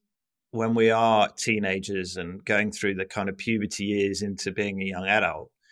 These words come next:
what happens is we have to learn to start to recognize these emotions, maybe not consciously,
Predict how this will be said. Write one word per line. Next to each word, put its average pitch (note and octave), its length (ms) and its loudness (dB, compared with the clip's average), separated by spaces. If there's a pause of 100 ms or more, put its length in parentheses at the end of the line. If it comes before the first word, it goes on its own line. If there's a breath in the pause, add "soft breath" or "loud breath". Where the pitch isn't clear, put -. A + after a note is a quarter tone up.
(520 soft breath)
what A#2 240 0
happens A#2+ 500 -2
is G#2 160 -6
we G#2+ 100 -4
have A#2 280 -4
to G2 180 -10
learn A#2 500 0
to G2+ 120 -8
start - 560 0
to G#2 160 -6
recognize G2 760 -4
these F#2 260 -8
emotions, F2 460 -10
maybe D3+ 220 2
not C3 200 -2
consciously, F2+ 920 -8